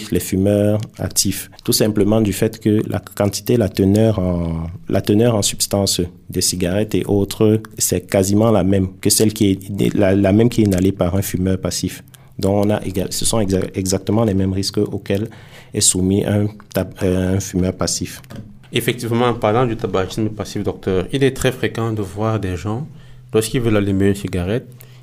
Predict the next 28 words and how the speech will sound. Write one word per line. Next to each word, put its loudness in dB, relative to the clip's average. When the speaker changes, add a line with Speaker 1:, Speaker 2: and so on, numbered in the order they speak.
Speaker 2:
ils 2
ne 4
se -2
gênent 2
pas 2
de -2
savoir 0
s'il 0
y 2
a 4
des 2
personnes -2
non-fumeurs 0
dans -6
leur -4
entourage, -8
ou 6
alors 8
parfois 2
dans 0
les 0
transports -6
en -4
commun, -4
ou -2
alors -2
en -2
public. -6